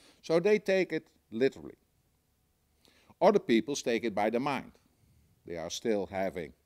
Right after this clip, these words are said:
the legal ownership of their money and the company. But they said, "I, in everything I do, I would like to listen to God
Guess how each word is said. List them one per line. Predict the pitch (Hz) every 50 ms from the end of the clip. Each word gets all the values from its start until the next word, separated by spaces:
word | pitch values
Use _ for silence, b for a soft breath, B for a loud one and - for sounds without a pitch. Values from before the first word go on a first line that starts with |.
| _ - 101
the | 90
legal | 95 107 123 135 135 107 104 101 -
ownership | 98 101 101 92 85 - - 80 76 78
of | 87 82 82
their | 90 92 90
money | 92 98 95 92 85 82
and | 82 82
the | 76 73
company. | - - 92 104 - 127 139 190 220 _ b b b b b b b b b -
But | 107 104 -
they | 107
said, | 101 - 101 98 101 98 - -
"I, | - 107 117 117 120 120 - -
in | 113 104
everything | 120 160 226 262 269 - - 170 165 147
I | 131 113 98
do, | 101 104 107 78 67 - _ _ _ _ _ _ _ - 101
I | 110
would | 117 120 123
like | 117 113 110 110 101
to | -
listen | 95 95 110 147 165 - 156 143
to | - 139 123
God | 87 90 78 69 60